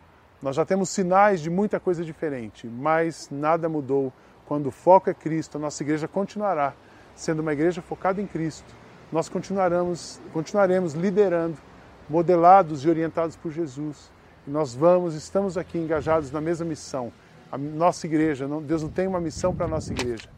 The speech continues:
Deus tem a nossa igreja para a sua missão. Vamos continuar. Hoje eu escolhi esse cenário aqui fora por alguns motivos. Primeiro, pra gente,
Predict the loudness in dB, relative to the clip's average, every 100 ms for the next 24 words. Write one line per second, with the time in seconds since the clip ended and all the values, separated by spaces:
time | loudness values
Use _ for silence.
0 | -20 -20 -20 _ -6 -6 -4 -4 -4 -2
1 | -4 -4 -6 -4 -4 -6 -14 -18 _ _
2 | -4 -4 -6 -8 -6 -6 -8 -16 -20 -10
3 | -10 -10 -14 -14 -4 -2 -2 -4 -8 -8
4 | -10 -10 -16 -20 -20 -20 -20 -20 -20 _
5 | _ -2 4 4 6 4 6 4 4 2
6 | 0 6 8 8 6 0 -8 2 8 10
7 | 10 8 4 _ _ _ _ _ _ _
8 | _ -2 4 4 4 2 2 2 2 0
9 | 0 -4 -2 2 2 0 0 -2 -4 -2
10 | 0 0 -4